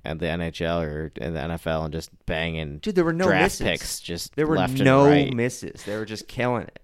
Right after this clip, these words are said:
Speaker 1: Yeah.
Speaker 2: Love that dude. Miss him.
Speaker 1: Yeah, let's hope that's, that could be an absolute nightmare.
Speaker 2: Yeah.
Speaker 1: Let's hope that's just rumors.
Speaker 2: Yeah. You know who doesn't need Michael Edwards is Real Madrid,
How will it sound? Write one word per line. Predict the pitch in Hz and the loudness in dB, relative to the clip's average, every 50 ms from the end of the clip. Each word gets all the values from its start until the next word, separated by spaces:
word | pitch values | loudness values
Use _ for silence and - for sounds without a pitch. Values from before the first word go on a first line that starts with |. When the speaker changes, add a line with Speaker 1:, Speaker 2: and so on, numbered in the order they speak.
| - - | -12 -6
Speaker 1:
Yeah. | - 92 90 82 69 62 - - - - - | -4 -2 0 0 -2 -2 -6 -10 -14 -16 -8
Speaker 2:
Love | - 98 107 113 113 110 | 0 4 4 4 4 4
that | 101 92 - - | 0 -2 -4 -8
dude. | 80 78 78 80 - - - | -10 -10 -10 -10 -12 -10 -6
Miss | 110 117 117 113 - | -2 -2 -2 -2 -2
him. | 95 82 - - - - - - - - - | -8 -10 -10 -16 -20 -20 -20 -20 -20 -16 -10
Speaker 1:
Yeah, | - 76 82 - - | -6 -6 -6 -4 -2
let's | - 90 - - | -4 -4 -2 0
hope | 92 87 82 - - - - - - - - - - | 0 0 0 0 -6 -16 -16 -18 -20 -20 -20 -12 -4
that's, | - 90 90 - - - | -2 -2 -2 -2 -4 -10
that | - - 82 82 - | -4 -4 -4 -4 -4
could | - 73 | -6 -8
be | 73 62 | -6 -8
an | - 57 | -8 -8
absolute | - - - - - - - | -10 -12 -10 -10 -10 -10 -8
nightmare. | - - - - - 52 65 82 - - _ _ - | -8 -8 -8 -8 -10 -10 -10 -12 -12 -16 _ _ -4
Speaker 2:
Yeah. | 104 104 104 98 - - | 0 0 0 0 0 -2
Speaker 1:
Let's | 107 107 - | -2 -2 0
hope | - 90 - | -2 -4 -2
that's | - 85 - - | -2 -4 -2 -2
just | 90 85 - | -4 -4 -2
rumors. | 80 80 82 80 80 80 80 - - - - - - - - | -4 -4 -4 -2 -2 -4 -4 -6 -8 -14 -16 -20 -20 -16 -12
Speaker 2:
Yeah. | 147 143 101 - - _ - _ - - - - | -10 -10 -10 -10 -14 _ -20 _ -20 -20 -20 -10
You | - 139 | -4 0
know | 151 151 | 2 2
who | 151 | 4
doesn't | 135 131 131 135 139 131 90 | 8 8 8 8 8 4 2
need | 110 110 110 98 | 2 0 0 0
Michael | 92 92 92 95 - 101 98 | -2 -2 -4 -2 -2 -2 -2
Edwards | 92 92 95 98 98 98 101 110 | -2 -2 -2 -4 -4 -4 -2 -4
is | 104 90 - 123 - | -4 -4 -6 -6 -4
Real | 110 107 107 98 | 0 0 0 0
Madrid, | 98 92 92 117 113 98 90 135 | 0 -2 0 0 0 0 -2 -6